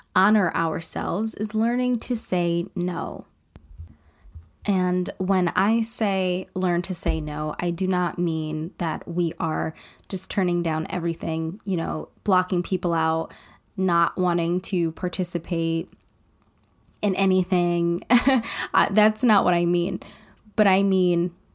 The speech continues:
learning to say no to things that compromise our values and our boundaries. That is one way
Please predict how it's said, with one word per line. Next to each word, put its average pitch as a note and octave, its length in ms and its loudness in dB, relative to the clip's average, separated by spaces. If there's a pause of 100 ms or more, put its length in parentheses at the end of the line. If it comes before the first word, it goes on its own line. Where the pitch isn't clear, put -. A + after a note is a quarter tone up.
(140)
learning G#3 560 4
to F#3+ 420 0
say F3+ 240 0
no F3 240 4
to A#3 140 0
things F3 360 0
that - 200 -4
compromise A3 640 2
our A#3 160 2
values E3 680 0
and E3 140 -2
our D#3+ 120 -2
boundaries. - 800 -6 (440)
That F#3 140 4
is A3 180 2
one F#3 320 0
way E3 460 -4